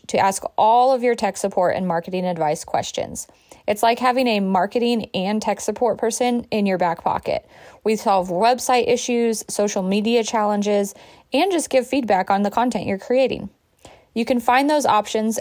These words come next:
at lexi wright consulting dot com slash social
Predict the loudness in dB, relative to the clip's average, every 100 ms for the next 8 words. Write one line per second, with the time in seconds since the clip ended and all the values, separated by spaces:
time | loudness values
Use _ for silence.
0 | -2 -2 -2 -4 -14 _ _ _ -2 0
1 | 0 0 0 2 2 2 -2 -2 -2 -2
2 | -2 2 2 0 -2 -2 -2 -4 -8 -2
3 | 0 2 -2 -6 -10 0 2 2 0 0
4 | -2